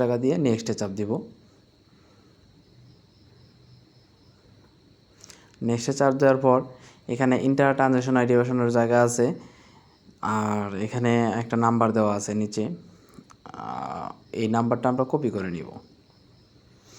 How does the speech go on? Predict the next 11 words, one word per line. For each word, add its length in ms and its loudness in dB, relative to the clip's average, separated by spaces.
কপি 240 2
করে 200 6
নেওয়ার 240 4
পর 120 4
আমরা 140 2
বিকাশ 280 2
অ্যাপে 240 -6
চলে 200 0
যাব। 120 0
বিকাশ 280 0
অ্যাপে 160 -4